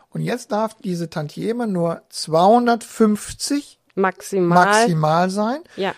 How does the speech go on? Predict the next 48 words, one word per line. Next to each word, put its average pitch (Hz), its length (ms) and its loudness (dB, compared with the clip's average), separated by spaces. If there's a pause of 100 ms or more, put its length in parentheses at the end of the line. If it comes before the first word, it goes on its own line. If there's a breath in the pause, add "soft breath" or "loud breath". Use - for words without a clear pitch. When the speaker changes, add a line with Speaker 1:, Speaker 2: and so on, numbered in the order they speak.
Speaker 1:
Das - 160 -10
heißt, 190 300 -4
von 175 200 -6
den 165 140 -6
fünfhundert, 202 600 -6
die 160 100 -6
ich - 100 -12
Speaker 2:
Muss 220 180 2
Speaker 1:
gerade 190 100 2
Speaker 2:
ich 240 60 2
Speaker 1:
auf - 20 -4
den 240 60 0
Speaker 2:
wieder 220 140 6
Speaker 1:
Tisch 254 140 0
Speaker 2:
zweihundertfünfzig 214 640 4
Speaker 1:
muss 190 80 2
ich 180 60 4
wieder 180 140 4
Speaker 2:
wegnehmen? 175 240 4
Speaker 1:
zweihundertfünfzig 190 560 0
wegnehmen. 254 340 -4
Das 175 180 -6
heißt, 190 380 -4
ich 156 160 -16
darf, 175 280 -2
er 175 120 -6
darf 175 280 -2
sich - 280 -14
nur 247 300 -2 (260 soft breath)
aus 147 160 -8
Sicht 185 160 -6
der 151 100 -4
Finanzverwaltung 196 800 -6 (160)
von - 160 -10
diesem 147 300 -8
Top 180 180 -6
fünfhundert 208 600 -8 (380 soft breath)
zweihundertfünfzig 190 1400 -6 (140)
Speaker 2:
Euro. 175 140 -4
Speaker 1:
Einheiten 165 440 -4
oder 147 300 -8
Speaker 2:
Einheit, 180 380 4
was 190 180 4
auch 175 140 4
immer. 190 320 6
Speaker 1:
was 160 60 2
auch 147 100 -6
immer, 170 320 -6